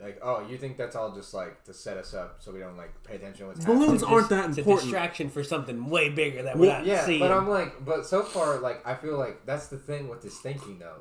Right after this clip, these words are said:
Speaker 1: is that, like, it branches off at every step. You know what I mean? So I'm like, where are we? <laughs> Like,
Speaker 3: Get all the news cameras down to the
Speaker 1: Yeah.
Speaker 3: river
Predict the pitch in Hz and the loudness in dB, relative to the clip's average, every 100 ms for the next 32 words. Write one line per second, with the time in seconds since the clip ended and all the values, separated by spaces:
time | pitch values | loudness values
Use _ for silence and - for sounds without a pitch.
0 | - 104 113 104 98 92 107 101 127 143 | -16 -10 -8 -6 -8 -12 -14 -6 -2 -2
1 | 143 135 120 135 107 104 127 135 135 131 | -2 -4 0 2 0 -4 -2 -2 -2 -6
2 | 113 113 107 - _ - 151 151 156 156 | -6 -6 -6 -12 _ -8 -6 -4 -2 -2
3 | 156 190 175 151 135 120 131 180 147 156 | 4 4 4 2 -2 -2 2 4 4 6
4 | 220 208 170 165 139 131 180 196 185 208 | 6 4 0 -4 -4 -4 0 4 6 6
5 | 214 208 220 220 185 180 180 170 160 175 | 6 6 4 4 4 2 4 0 2 4
6 | 202 208 185 165 170 165 | 4 6 4 4 2 0